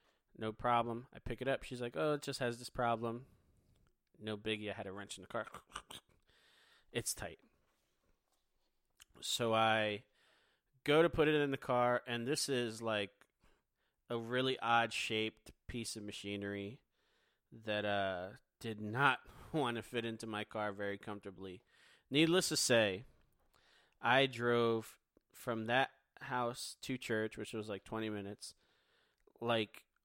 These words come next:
on the steering wheel. Like, I had to push my seat pretty close to where I was, like, almost on the steering wheel. And, um, yeah, it didn't bother me 'cause it was, like, twenty minutes and then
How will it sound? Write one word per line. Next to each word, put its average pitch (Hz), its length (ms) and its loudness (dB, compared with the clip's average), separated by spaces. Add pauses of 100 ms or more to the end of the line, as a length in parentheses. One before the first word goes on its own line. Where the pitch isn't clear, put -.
(120)
on 139 440 6
the 120 60 -2
steering 113 460 -2
wheel. 95 180 -6
Like, 101 160 -6
I 117 60 -2
had 120 140 -4
to 104 60 -18
push - 300 -6
my 120 400 -2 (120)
seat - 400 -6 (240)
pretty 156 400 4
close 113 800 0 (160)
to 123 120 -4
where 110 220 2
I 107 180 2
was, 110 240 -4
like, 98 320 -4 (880)
almost 131 520 4
on 123 280 4
the 117 80 0
steering 113 480 2
wheel. 95 340 -8 (240)
And, 113 240 -6
um, 104 480 -2 (960)
yeah, 156 240 4 (520)
it 147 120 -4
didn't 190 220 6
bother 131 240 8
me 131 100 2
'cause - 100 -8
it 123 60 -2
was, 117 80 -2
like, 107 180 -2
twenty 160 300 4
minutes 147 300 4
and 123 60 -2
then 113 120 -2